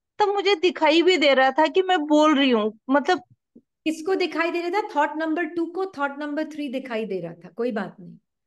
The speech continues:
Speaker 2: बिना थॉट वाली को दिखाइए, मुझे कौन जिसको दिखाई दे रहा था?
Speaker 1: मतलब ये थॉट को ही थॉट दिखाई दे रहा था। मैं
Speaker 2: हाँ जी, हाँ जी,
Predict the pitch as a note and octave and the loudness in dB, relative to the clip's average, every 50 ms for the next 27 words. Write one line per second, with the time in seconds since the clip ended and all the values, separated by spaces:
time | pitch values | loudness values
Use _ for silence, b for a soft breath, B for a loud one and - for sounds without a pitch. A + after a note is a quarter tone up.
0 | _ _ _ _ _ _ _ _ _ _ _ - F#3+ E3+ F3 B3 D4 E4 F#4+ G4 | _ _ _ _ _ _ _ _ _ _ _ -14 -10 -6 -2 0 0 0 0 0
1 | G4+ - - - E4 E4 E4 D#4+ D4 D4 C#4+ C#4+ D4+ D4 D4+ D4 A3+ B3+ A#3+ B3+ | -2 -4 -4 -4 -4 -4 -2 -2 -2 -2 -2 -2 -4 -6 -6 -6 -6 -6 -8 -6
2 | A#3+ A#3+ B3 B3 A#3+ A#3 B3 B3 G3+ A#3 D#4 E4 - E4 D#4+ F4 F4+ D#4 E4+ - | -8 -8 -6 -6 -6 -4 -4 -4 -4 -4 -6 -6 -6 -6 -6 -6 -6 -8 -10 -10
3 | - E4+ D#4+ B3+ D4 C#4 - D4+ D4 C#4+ D4 B3+ C#4+ C#4 C#4 C#4 C#4 C#4 C#4 C#4+ | -10 -10 -10 -8 -10 -10 -12 -12 -12 -12 -12 -10 -10 -10 -10 -10 -12 -14 -14 -16
4 | E4+ G4 - - _ _ _ _ _ _ _ _ _ _ _ _ _ _ _ _ | -16 -16 -18 -20 _ _ _ _ _ _ _ _ _ _ _ _ _ _ _ _
5 | _ _ _ _ _ _ _ _ _ _ _ _ _ _ _ _ _ _ _ _ | _ _ _ _ _ _ _ _ _ _ _ _ _ _ _ _ _ _ _ _
6 | _ _ _ _ _ _ _ _ _ _ _ _ _ _ _ _ _ _ _ _ | _ _ _ _ _ _ _ _ _ _ _ _ _ _ _ _ _ _ _ _
7 | _ _ _ _ _ _ _ _ _ _ _ _ _ _ _ _ _ _ _ _ | _ _ _ _ _ _ _ _ _ _ _ _ _ _ _ _ _ _ _ _
8 | _ _ _ _ _ _ _ _ _ - - D#4 F4 G4 F#4+ G#4 G#4 _ - - | _ _ _ _ _ _ _ _ _ -6 -4 -2 0 0 0 0 -2 _ 0 2
9 | E4+ D#4+ E4 F4 F4 - F#4+ G4 A4 A4 A4 F4 - D4+ D#4 C4+ B3 D4 B3 - | 4 4 4 2 0 0 2 2 2 2 2 2 2 2 2 2 0 -2 -4 -2
10 | - - D#4+ C#4 A#3 B3+ B3+ A#3+ A#3+ A#3 A#3 - C#4+ C#4 C#4+ D4 D#4 - - _ | -2 0 0 2 4 4 4 4 4 2 2 0 0 2 2 0 0 -2 -4 _
11 | - D#4+ E4+ F4 D4+ A3+ A3 A#3+ A3 F#3 D#3+ D3+ D3 - C#3 _ _ _ - D#3+ | -4 -4 -4 -4 -6 -8 -12 -14 -14 -14 -14 -16 -18 -20 -20 _ _ _ -20 -20
12 | D#3+ E3 E3+ E3 _ _ _ | -20 -20 -20 -20 _ _ _